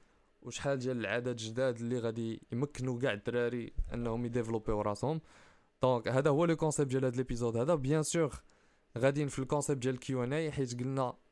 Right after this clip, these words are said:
الا عقلتوا، الا بقيتوا عاقلين الدراري، قلنا، آه، غنديروا لكم اربعه ديال لي زيبيزود كيو ان اي هما باش غادي نساليو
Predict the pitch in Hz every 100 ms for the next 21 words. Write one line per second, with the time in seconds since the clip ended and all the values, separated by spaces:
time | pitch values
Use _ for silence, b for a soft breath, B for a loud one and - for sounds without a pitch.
0 | _ 123 123 110 131 113 113 117 - -
1 | 104 113 113 104 110 117 143 123 127 131
2 | B B B B _ - 110 117 117 127
3 | 131 127 131 117 113 139 147 156 147 147
4 | 139 143 131 147 127 139 147 127 151 156
5 | 135 135 135 139 131 131 123